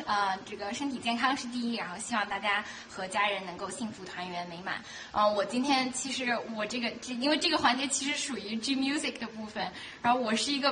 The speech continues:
没有什么音乐细胞的人，我是混进来的，所以，呃，今天我想，呃，给大家做一个开场，然后我就会安静地当一个台柱子，然后尤其是听大家在这边，呃，分享，呃，就，就是各位现在在，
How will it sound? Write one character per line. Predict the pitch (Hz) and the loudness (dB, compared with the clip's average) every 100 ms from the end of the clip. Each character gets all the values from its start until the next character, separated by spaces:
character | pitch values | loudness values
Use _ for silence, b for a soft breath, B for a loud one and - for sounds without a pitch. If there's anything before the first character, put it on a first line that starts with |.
| 226 | 2
没 | 220 | 4
有 | 262 370 | 4 4
什 | 277 | 4
么 | 226 | 4
音 | 254 285 | 4 4
乐 | 294 330 | 2 2
细 | - 294 | 2 2
胞 | 254 254 | 6 8
的 | 294 | 8
人， | 262 202 196 | 4 4 2
我 | 226 247 | 2 4
是 | 339 | 2
混 | 349 370 349 | 2 2 4
进 | 277 269 | 6 6
来 | 233 180 185 | 6 2 2
的， | 220 - B B B | 0 0 B B B
所 | - 269 | 0 0
以， | 269 262 B B | 2 -2 B B
呃， | - 226 226 | 4 6 6
今 | 233 277 | 2 4
天 | 285 277 | 6 8
我 | 240 | 6
想， | 233 240 190 190 - | 4 4 4 2 2
呃， | 202 196 | 2 2
给 | 202 | -4
大 | 190 214 | -2 2
家 | 233 | 2
做 | 240 | 2
一 | 247 | -2
个 | 226 | -2
开 | - 247 | 0 0
场， | 247 220 160 | 0 -2 0
然 | 190 | 0
后 | 220 | 0
我 | 208 | -2
就 | 190 226 | -2 0
会 | 247 | 0
安 | - 220 | 2 2
静 | 240 240 | 2 0
地 | 202 | 0
当 | 226 220 | 0 0
一 | 220 | 0
个 | 226 | -4
台 | 220 - 180 | -4 -4 -4
柱 | 185 269 | -4 -6
子， | 226 - 185 B B | -6 -6 -10 B B
然 | 202 202 | 0 0
后 | |
尤 | 202 208 | 0 -2
其 | - | -4
是 | 220 240 | -4 -4
听 | - 220 | -4 -2
大 | 220 | 0
家 | 196 196 | 2 0
在 | 202 190 | 0 -4
这 | 202 | -6
边， | 208 208 202 214 | -2 0 0 0
呃， | 190 190 | -2 -2
分 | 214 233 | 0 -2
享， | 247 214 160 - | 0 0 -2 -6
呃， | - 180 175 - | -4 -4 -4 -12
就， | - - | -14 -8
就 | 202 | -6
是 | - 185 | -4 -4
各 | 208 | -2
位 | 202 | 0
现 | 196 208 | 0 2
在 | 196 | 2
在， | 190 190 | 4 2